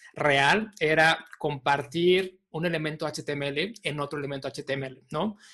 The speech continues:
Que posiblemente ahorita las personas que nos estén escuchando o viendo dicen como, "Oye, pero eso ya se puede hacer, yo utilizo iframes para todo". Iframes son pésimos, o sea, la parte de rendimiento es lo peor que pueden utilizar,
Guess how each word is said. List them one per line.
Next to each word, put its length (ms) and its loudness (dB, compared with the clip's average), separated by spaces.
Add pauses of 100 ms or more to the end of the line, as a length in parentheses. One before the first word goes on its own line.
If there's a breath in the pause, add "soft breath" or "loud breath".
(100)
Que 60 -6
posiblemente 640 8
ahorita 460 4
las 120 0
personas 320 2
que 80 -6
nos 100 -4
estén 120 0
escuchando 420 -2
o 60 -2
viendo 460 0 (460 soft breath)
dicen 220 0
como, 160 0
"Oye, 180 4
pero 140 -2
eso 380 -4
ya 100 -2
se 80 -8
puede 140 -2
hacer, 260 -4
yo 80 -6
utilizo 340 2
iframes 540 0
para 200 -6
todo". 360 -4 (540 soft breath)
Iframes 800 0
son 420 -2
pésimos, 500 -2
o 60 -10
sea, 100 2
la 100 2
parte 240 2
de 60 4
rendimiento 520 0
es 140 -2
lo 120 2
peor 260 2
que 80 -4
pueden 200 0
utilizar, 360 -6